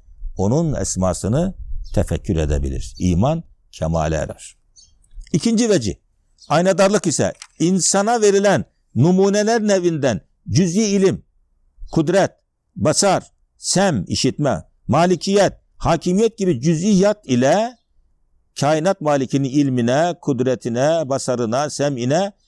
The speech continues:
hakimiyet rububiyetine aynadarlık eder. Onları anlar ve bildirir. Bak ne güzel bir şey.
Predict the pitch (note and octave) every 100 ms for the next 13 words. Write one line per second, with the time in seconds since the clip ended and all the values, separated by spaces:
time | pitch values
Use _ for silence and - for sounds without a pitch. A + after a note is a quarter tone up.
0 | _ _ - C#3+ C3 D#3 D3+ F#3+ G3+ G3
1 | E3 D#3+ D3+ D#3 - F#3+ F3 E3 D#3 D3+
2 | D3 C#3 D3+ G#3 G#3+ _ _ _ _ -
3 | E3 F3+ F3+ G#3+ G#3+ A#3+ B3+ A3 _ _
4 | _ D3 D#3+ E3 G#3+ G#3 E3+ F#3 C3+ C3
5 | A#2+ A#2+ G2+ - - _ _ _ _ _
6 | _ _ _ _ _ _ _ - - G#2+
7 | G2+ E2+ C#2+ C2 - -